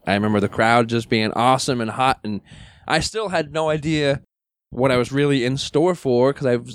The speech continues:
been on indie shows and stuff. And, man, this was like nothing I had ever seen or been a part of, uh, as that show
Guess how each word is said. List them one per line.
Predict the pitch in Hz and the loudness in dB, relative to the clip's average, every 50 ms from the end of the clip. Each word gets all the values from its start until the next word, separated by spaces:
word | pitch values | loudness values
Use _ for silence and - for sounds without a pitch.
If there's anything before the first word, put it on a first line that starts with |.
| - - - | -20 -10 -6
been | 120 113 | -6 -4
on | 113 110 110 104 - | -2 -4 -4 -4 -6
indie | - 120 117 113 113 120 | -4 -2 0 0 0 2
shows | - 110 101 117 123 123 127 | 2 4 6 6 6 4 2
and | 120 | 0
stuff. | - - 127 123 127 - - | 2 4 4 4 2 0 -2
And, | 104 101 92 85 - 98 | -2 -2 -2 -2 -2 -2
man, | 107 104 101 98 92 92 | -2 0 0 0 -2 -4
this | 101 110 113 - - - | -4 -4 -4 -6 -2 0
was | 117 110 107 107 107 104 - - - - _ _ _ _ _ _ _ _ _ _ _ _ _ - | 2 2 4 2 0 -2 -6 -10 -18 -20 _ _ _ _ _ _ _ _ _ _ _ _ _ 0
like | 113 113 107 110 110 - - - | 2 4 4 2 2 -2 -4 -6
nothing | 110 110 107 104 110 - - 110 110 110 104 | -4 -2 0 0 0 0 -2 -2 -2 -2 -4
I | 104 104 | -4 -4
had | 110 110 95 | -4 -2 0
ever | 85 107 107 107 107 | 0 2 2 2 0
seen | - - - 113 107 107 104 101 | 0 -2 -2 -2 -2 0 0 0
or | 82 95 101 104 95 | 2 2 2 2 0
been | 98 107 104 98 | 0 0 -2 -2
a | 101 | -2
part | - - 98 95 92 | -2 -2 -2 0 0
of, | 90 92 90 92 92 - - | 0 0 -2 -4 -6 -8 -6
uh, | - 92 90 85 - | -4 -2 -2 -2 -2
as | - 98 101 - | 0 -2 -2 0
that | - 104 98 - - | 0 0 0 0 0
show | - - 123 104 101 101 101 101 - - | 0 2 2 4 4 4 4 2 0 -2